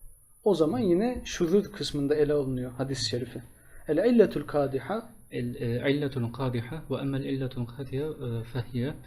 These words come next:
Speaker 2: İlletul kadiha dediğim şey o da ke risalin fi mevsulin.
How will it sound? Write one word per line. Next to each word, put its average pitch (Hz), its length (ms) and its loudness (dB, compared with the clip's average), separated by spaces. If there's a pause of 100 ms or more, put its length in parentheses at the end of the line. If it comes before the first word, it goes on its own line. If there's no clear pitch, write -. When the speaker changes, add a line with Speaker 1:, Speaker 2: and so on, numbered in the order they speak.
(220)
Speaker 2:
İlletul 127 460 -4
kadiha 123 340 -2
dediğim 113 240 -2
şey 127 180 -6
o 123 160 -6
da 131 160 -2 (180)
ke 120 180 -4
risalin 131 480 -4
fi 127 220 -4
mevsulin. 120 640 -2